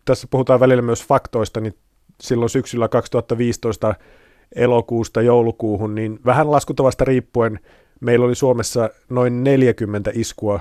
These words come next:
jotka suuntautui vastaanottokeskuksiin tai turvapaikanhakijoita vastaan. Eli tavallaan tämä fakta, että meillä on näitä iskuja ollut, niin se oli mulle riittävän hyvä syy, että mä oon tekemässä dokumentaarista romaania tästä aiheesta, siis mun pitää tästä jotain kirjoittaa.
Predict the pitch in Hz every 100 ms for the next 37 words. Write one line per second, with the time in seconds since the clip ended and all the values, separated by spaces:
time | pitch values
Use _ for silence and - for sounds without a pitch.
0 | - 117 - - 127 117 110 120 120 -
1 | 117 110 107 117 107 113 - 107 110 107
2 | 120 110 107 104 110 107 104 107 107 104
3 | - 98 90 - _ _ - _ - 120
4 | 123 147 139 143 143 160 165 - 160 -
5 | 131 - 127 123 120 123 120 139 127 -
6 | 120 113 110 107 107 101 _ _ 127 -
7 | 120 123 165 160 156 147 127 123 127 123
8 | 113 - 120 110 104 - 107 - _ _
9 | 123 113 117 120 117 131 139 151 143 139
10 | 135 139 135 131 123 120 113 - 123 120
11 | 117 - 113 131 120 117 - _ _ _
12 | - 139 131 117 127 127 135 135 131 127
13 | 123 113 123 107 98 - 98 95